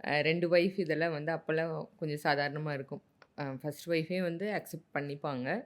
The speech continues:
அஹ், ஹஸ்பண்ட் வந்து இன்னொரு கல்யாணம் பண்ணிக்கணும்னு சொல்லி விருப்பப்பட்டா, அந்த மாதிரி தான் எங்க அம்மா வந்து முதல் மனைவி. So, செகண்ட் ஒய்ஃப் எங்க சித்தியும் இருந்தாங்க, இப்ப இறந்துட்டாங்க, அப்பா சித்தியெல்லாம் இறந்துட்டாங்க.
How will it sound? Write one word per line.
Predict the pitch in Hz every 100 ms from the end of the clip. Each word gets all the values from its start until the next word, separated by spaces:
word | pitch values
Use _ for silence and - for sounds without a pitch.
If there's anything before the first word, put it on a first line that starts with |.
| - - - _
அஹ், | 147 143 139 - - _ _ _ -
ஹஸ்பண்ட் | 175 180 196 196
வந்து | 170
இன்னொரு | 180 170 156
கல்யாணம் | 160 156 156 151
பண்ணிக்கணும்னு | 147 147 147 151
சொல்லி | 160 151
விருப்பப்பட்டா, | 139 123 - - 123 143
அந்த | - 160
மாதிரி | 160 147 135
தான் | 156 190
எங்க | 156 143
அம்மா | 139 147
வந்து | 135 151 165 139 - - _ _
முதல் | 160 160 165
மனைவி. | 143 131 135 202 - _ _ _ - _ _ _
So, | 262 277 208 165 156 143 139 - - 170
செகண்ட் | - 185 185 175
ஒய்ஃப் | 170
எங்க | 165 160
சித்தியும் | 185 196 196 185
இருந்தாங்க, | 139 139 131 139
இப்ப | 175 -
இறந்துட்டாங்க, | 160 165 175 156 135
அப்பா | 131 - 143 135 135
சித்தியெல்லாம் | 131 - 143 127 131
இறந்துட்டாங்க. | 127 131 135 123